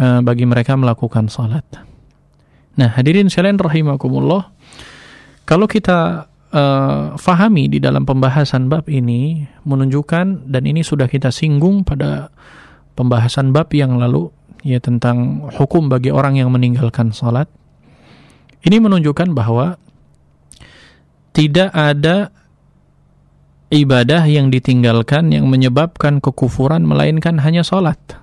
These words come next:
Jadi ini menunjukkan, ya, kalau kita fahami, hadirin sekalian, bahwa salat dalam keadaan apapun, dalam kondisi apapun,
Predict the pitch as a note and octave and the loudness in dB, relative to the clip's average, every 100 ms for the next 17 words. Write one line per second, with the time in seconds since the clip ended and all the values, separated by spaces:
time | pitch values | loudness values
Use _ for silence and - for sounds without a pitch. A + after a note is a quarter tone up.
0 | _ _ _ _ _ _ _ _ _ _ | _ _ _ _ _ _ _ _ _ _
1 | _ - C3 D#3 F#3 F3 C#3+ C3 B2+ E3 | _ -2 2 4 4 4 2 2 0 2
2 | G3 G#3 - - - _ _ - B2+ B2 | 0 -2 -12 -20 -20 _ _ -4 -2 0
3 | B2 B2+ B2+ B2+ B2+ B2 C3 F#3 D3+ C#3+ | 0 0 2 2 2 2 2 2 2 0
4 | C#3 C#3 C3 - C#3 F#3 E3 B2 C#3 C#3 | 0 0 -2 -2 0 0 0 2 0 0
5 | D#3 E3+ G3+ D#3+ D3+ D3 C#3+ C#3 C3+ C#3+ | 0 0 0 0 0 0 -2 -2 -2 0
6 | D3 D#3+ D#3+ D3+ C#3+ C#3+ C#3 - G#3+ F#3 | 0 0 0 0 0 0 0 2 4 4
7 | D3+ D3+ C#3+ C#3+ C3+ C#3+ D3 E3 D#3+ D3+ | 4 2 0 0 2 2 0 -4 -4 -4
8 | C#3+ C#3+ C3+ - A3+ C#4 | -2 -2 -2 -2 -2 0